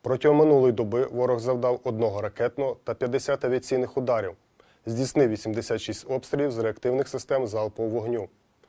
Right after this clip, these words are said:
Внаслідок російських терористичних атак, на жаль, є загиблі та поранені серед мирного населення.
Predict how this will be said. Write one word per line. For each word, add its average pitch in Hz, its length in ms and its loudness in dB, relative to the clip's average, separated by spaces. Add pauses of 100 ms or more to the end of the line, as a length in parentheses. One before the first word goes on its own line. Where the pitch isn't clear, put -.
(460)
Внаслідок 147 420 2
російських 139 460 0
терористичних 117 680 -2
атак, 110 420 -6
на 107 120 -6
жаль, 120 200 0
є 127 120 0
загиблі 117 440 -2
та 104 140 -6
поранені 117 440 -2
серед 104 280 -6
мирного 107 320 -2
населення. 107 540 -2